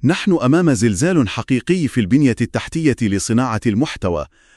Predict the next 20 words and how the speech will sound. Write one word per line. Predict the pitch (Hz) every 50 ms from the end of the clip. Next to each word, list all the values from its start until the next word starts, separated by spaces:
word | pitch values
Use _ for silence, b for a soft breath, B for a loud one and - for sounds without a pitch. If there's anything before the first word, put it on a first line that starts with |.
| b b 127
الأمر | 139 147 - 214 220 208 170
يتجاوز | 123 107 - 110 98 87 143 151 143 117 95 104
فكرة | - - 185 - - 120
تركيب | 101 - 107 95 - 107 92 - - 160 156 120
بكسلات | 107 92 113 127 - - - 117 107 123 123 - 120
بجوار | 98 85 87 80 95 104 113 117 110 101
بعضها | 85 117 135 143 120 113 95 107 107 101 b b b b b
لتشكيل | 135 139 - 156 139 - - - 202 180 120 98
صورة | - 160 160 131 107 -
مبهرة. | 113 98 95 123 139 113 95 95 80 71 65 - b b b b b b b b b
نحن | 143 208 - - 196 151 127
نتحدث | 113 - 113 - - 160 131 135 - -
عن | 120 95 101 92
شبكات | - - 113 101 101 - 160 156 - 131
عصبية | 101 85 98 - - 104 104 156 160 131 104 -
عميقة | 104 95 80 92 101 120 311 - - 147 143 b b b b b b -
طورت | 185 214 190 165 139 123 - -
فهماً | - 160 120 123 110
جوهرياً | 101 85 107 101 90 85 104 107 135 135 131 120 117
وتلقائياً | 107 90 87 - 107 90 - - 110 98 123 139 120 120 117